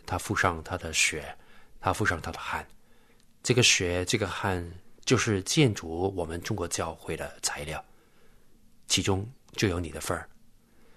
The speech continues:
因为你曾经为主来忠诚，因为你曾经站立起来，坚持为主来受苦，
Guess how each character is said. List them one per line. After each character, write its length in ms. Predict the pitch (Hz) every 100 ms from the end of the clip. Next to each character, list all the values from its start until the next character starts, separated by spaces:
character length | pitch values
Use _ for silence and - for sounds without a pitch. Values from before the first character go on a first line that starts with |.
| - -
因 200 | 123 131
为 160 | 135
你 160 | 101 87
曾 240 | - 90
经 200 | 92 107 110
为 180 | 101
主 220 | 90 82 78
来 180 | 78
忠 180 | 85 107
诚， 160 | 107 76 73 - - - - - -
因 200 | 127 131
为 220 | 131 117
你 180 | 95 90
曾 260 | 87 95 113
经 300 | 117 120 123
站 260 | - 147 110
立 100 | 95
起 240 | - -
来， 260 | 78 80 78 - - - - -
坚 300 | - 160 160
持 400 | 151 - 82 87 -
为 120 | 110
主 160 | -
来 140 | 80 82
受 240 | - 90
苦， 180 | 78 -